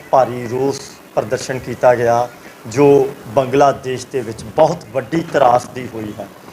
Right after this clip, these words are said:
ਹਿੰਦੂ ਸਮਾਜ ਉੱਤੇ ਦਿਨ ਪ੍ਰਤੀ ਦਿਨ ਜੋ ਅਤਿਆਚਾਰ ਮਹਿਲਾਵਾਂ ਉੱਤੇ, ਮਾਸੂਮ ਬੱਚਿਆਂ ਉੱਤੇ ਔਰ ਹਿੰਦੂ ਭਰਾਵਾਂ ਉੱਤੇ ਹੋ ਰਿਹਾ, ਸਦੀਆਂ ਤੋਂ ਦੇਖਦੇ ਆ ਰਹੇ ਹਾਂ ਕਿ ਹਿੰਦੂ ਸਮਾਜ ਨੂੰ ਦਬਾਇਆ ਜਾ ਰਿਹਾ, ਪਰ ਜੋ ਬੰਗਲਾਦੇਸ਼ ਦੇ ਵਿੱਚ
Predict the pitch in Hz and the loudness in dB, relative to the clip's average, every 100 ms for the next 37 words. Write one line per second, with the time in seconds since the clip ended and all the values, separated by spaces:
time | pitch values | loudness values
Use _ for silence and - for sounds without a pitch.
0 | - - - 156 180 196 170 147 135 131 | -20 -16 -2 2 6 4 4 4 4 4
1 | 120 - 117 101 - - - - - - | -2 -14 -16 -18 -20 -20 -20 -20 -20 -12
2 | 107 202 233 - 165 160 135 127 104 - | 0 0 0 -4 -6 -4 -8 -8 -10 -16
3 | - - 120 165 165 190 - 202 170 - | -20 -10 -2 -2 0 -4 2 2 2 2
4 | 127 113 120 127 123 123 139 151 143 - | -2 -2 -4 -4 0 0 2 2 0 -6
5 | 139 135 143 139 139 143 143 120 131 127 | -10 -8 0 0 0 -4 -2 -2 -4 -2
6 | 151 139 135 139 131 - - - 139 123 | 0 0 0 -6 -6 -12 -12 0 0 2
7 | 131 135 139 156 123 123 139 139 135 117 | -2 -2 0 2 2 2 2 0 -2 0
8 | 110 113 104 - - - - - - - | -2 -2 -4 -8 -20 -20 -20 -20 -20 -8
9 | - 240 240 240 214 175 170 139 160 147 | 0 2 4 4 4 2 2 2 4 4
10 | 139 143 156 131 131 139 143 139 127 120 | 4 -2 -6 -6 -6 -4 -6 -2 2 2
11 | 113 120 117 113 110 107 101 98 98 - | 0 -8 -6 -2 0 -2 -4 -12 -14 -18
12 | - - - - 135 123 127 139 143 170 | -20 -20 -18 -4 -2 0 2 2 2 2
13 | 151 - 139 - 131 | 2 0 -8 -6 -8